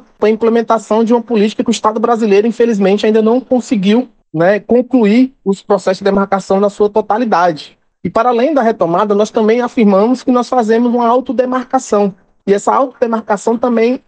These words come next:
é dado devido à inoperância do Estado brasileiro em cumprir com as suas funções institucionais, que é demarcar as terras indígenas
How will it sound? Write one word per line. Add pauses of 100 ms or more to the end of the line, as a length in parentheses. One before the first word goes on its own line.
é
dado (220)
devido
à
inoperância
do
Estado
brasileiro (100)
em
cumprir (180)
com
as
suas
funções
institucionais,
que
é
demarcar
as
terras
indígenas